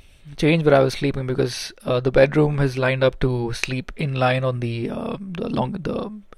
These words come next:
the axis of the ship, the center line of the ship. I had to switch across to the couch, which is, uh, more basically parallel to the direction of the roll.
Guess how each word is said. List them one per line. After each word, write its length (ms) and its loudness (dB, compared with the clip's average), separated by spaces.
the 140 -2
axis 340 0
of 120 4
the 60 2
ship, 280 -2
the 80 -10
center 260 -2
line 200 -2
of 80 -4
the 60 -8
ship. 300 -8
I 60 -2
had 100 -2
to 40 -2
switch 240 4
across 340 6
to 100 -8
the 100 -2
couch, 440 0
which 180 -4
is, 280 -4
uh, 220 2
more 480 0
basically 380 -6
parallel 380 4
to 60 -2
the 80 -2
direction 400 0
of 60 -2
the 80 0
roll. 360 -2